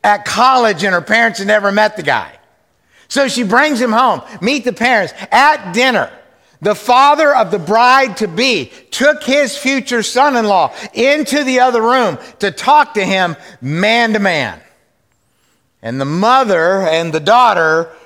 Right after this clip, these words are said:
waited nervously in the other room. The father began with a couple questions. "Young man, I want to know if you have a job." And the young man said, "Well, not yet, sir. But the Lord will provide."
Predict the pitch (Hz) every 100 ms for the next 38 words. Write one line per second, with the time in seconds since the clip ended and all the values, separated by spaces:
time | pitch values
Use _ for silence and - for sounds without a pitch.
0 | _ _ - 123 180 185 170 175 190 240
1 | 196 175 - 160 160 151 - - _ _
2 | _ - 202 202 190 170 156 143 107 -
3 | - _ _ _ _ _ _ _ _ _
4 | _ _ _ _ - - 180 208 202 190
5 | 190 202 202 180 190 196 170 190 165 147
6 | 120 165 180 190 233 269 - _ _ _
7 | _ _ _ _ _ _ _ _ - 120
8 | 208 277 262 269 190 254 247 196 135 175
9 | 220 190 113 120 175 196 196 196 180 180
10 | 175 185 196 185 175 147 - - - 127
11 | 143 139 _ _ _ _ _ _ _ _
12 | _ _ - - - - 131 247 - 240
13 | 254 277 277 247 170 175 151 104 - -